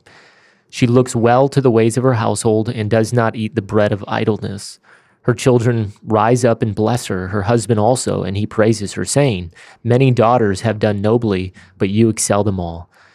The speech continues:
Charm is deceitful and beauty is vain, but a woman who fears the Lord, she shall be praised. Give her the product of her hands, and let her works praise her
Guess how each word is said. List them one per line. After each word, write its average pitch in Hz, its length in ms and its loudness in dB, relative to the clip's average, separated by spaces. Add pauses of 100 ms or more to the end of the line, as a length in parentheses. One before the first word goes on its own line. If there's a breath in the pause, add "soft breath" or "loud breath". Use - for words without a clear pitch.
(200 soft breath)
Charm 117 280 0
is 104 120 0
deceitful 127 640 0
and 98 180 -8
beauty 113 300 2
is 117 120 0
vain, 92 420 -4 (360 loud breath)
but 113 100 0
a 101 60 2
woman 113 360 0
who 113 160 0
fears 123 520 2
the 151 100 4
Lord, 92 360 -2
she 107 200 -4
shall 104 280 -4
be 98 140 -4
praised. - 520 -10 (400 soft breath)
Give 117 180 2
her 123 100 0
the 107 100 -2
product 120 500 0
of 143 100 -2
her 151 100 0
hands, 98 480 -6 (320 soft breath)
and 98 160 -4
let 110 240 0
her 120 180 0
works 95 540 -4
praise 110 360 -2
her 90 280 -8